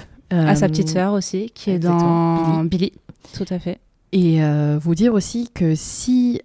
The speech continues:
Speaker 2: un jour vous n'allez pas bien, sachez qu'en France, il y a plein de systèmes d'écoute, plein de cellules psychologiques,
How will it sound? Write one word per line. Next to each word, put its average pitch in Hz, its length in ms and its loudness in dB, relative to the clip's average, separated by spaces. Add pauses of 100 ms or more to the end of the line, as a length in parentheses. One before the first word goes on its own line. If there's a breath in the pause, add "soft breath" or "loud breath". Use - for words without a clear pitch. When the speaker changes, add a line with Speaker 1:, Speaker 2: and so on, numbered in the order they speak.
(140)
Speaker 2:
un 190 120 4
jour 180 360 2 (440)
vous 160 120 -4
n'allez 170 220 0
pas 190 140 0
bien, 160 260 -2 (340)
sachez 202 480 0
qu'en 156 340 0
France, - 440 -4
il 170 120 -4
y 160 40 -2
a 143 40 -2
plein 190 220 0
de 196 40 0
systèmes 185 400 -2
d'écoute, - 460 -4 (340 loud breath)
plein 196 360 2
de 175 100 0
cellules 220 280 2
psychologiques, 214 800 0